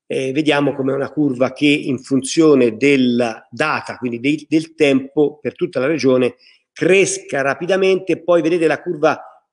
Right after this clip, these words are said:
presenta, così dice, un flesso, quindi nella parte alta una curvatura contraria a quella che aveva nella parte mediana. Questo vuol dire che il sistema di contagi sta diminuendo, come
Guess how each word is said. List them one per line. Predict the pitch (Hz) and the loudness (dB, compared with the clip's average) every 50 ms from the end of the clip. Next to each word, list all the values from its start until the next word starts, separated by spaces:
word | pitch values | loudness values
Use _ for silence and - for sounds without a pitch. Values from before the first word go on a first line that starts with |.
| - | -6
presenta, | 139 147 139 180 170 165 175 160 | -6 -2 0 0 0 0 0 -4
così | 131 151 139 - 147 | -4 -4 -6 -6 -6
dice, | 151 180 143 156 | -8 -6 -2 -2
un | 160 143 | -2 -2
flesso, | - - 151 151 156 165 165 - - - 123 - | -4 -4 -2 0 0 0 0 -4 -8 -10 -10 -6
quindi | 127 147 139 131 139 143 | -4 -4 -2 -2 -2 0
nella | 147 143 147 151 147 | 0 2 0 0 0
parte | 147 185 180 170 - - 196 180 | 0 0 -2 -2 -2 -4 -2 0
alta | 170 170 160 - - 160 | 0 0 -2 -2 -2 -2
una | 151 156 147 - | -2 -2 -2 -4
curvatura | - 160 151 139 165 156 160 175 170 160 160 147 143 - | -6 -8 -4 -2 -4 -4 -2 -4 0 2 2 2 2 0
contraria | - 180 180 170 175 - 175 175 170 165 160 | -2 0 0 0 -2 -2 -2 0 2 2 0
a | 143 - | 0 0
quella | 160 160 156 147 | -2 0 0 0
che | - - | -2 -4
aveva | 147 143 156 151 147 147 | -4 -2 -2 -2 -2 -2
nella | 147 139 131 | -2 -4 -4
parte | - 147 139 - - 143 | -4 -6 -8 -6 -4 -4
mediana. | 139 135 127 131 117 110 107 107 _ _ _ _ _ - | -2 -2 -2 -2 -4 -4 -6 -10 _ _ _ _ _ -2
Questo | 175 156 - 170 | -2 -2 0 0
vuol | 185 190 165 | -2 0 0
dire | 160 170 156 123 | 0 -2 0 0
che | 143 | -2
il | 143 | -4
sistema | 147 147 131 - 170 160 156 143 | -6 -10 -10 -4 -2 -2 0 0
di | 135 | -4
contagi | 131 170 175 156 - - 143 135 127 120 117 123 120 - _ _ _ | -4 -2 -4 -4 -2 -2 -2 -2 -2 -2 -2 -6 -8 -8 _ _ _
sta | - - - - 147 143 131 | -16 -14 -4 -2 -2 -2 0
diminuendo, | 131 139 143 156 170 156 131 123 123 123 123 123 139 143 143 - - - | 0 0 0 2 2 2 2 2 0 -4 -2 0 0 0 0 -2 -14 -20
come | _ - 139 131 127 135 135 139 135 | _ -4 -2 -2 0 0 -2 -2 -4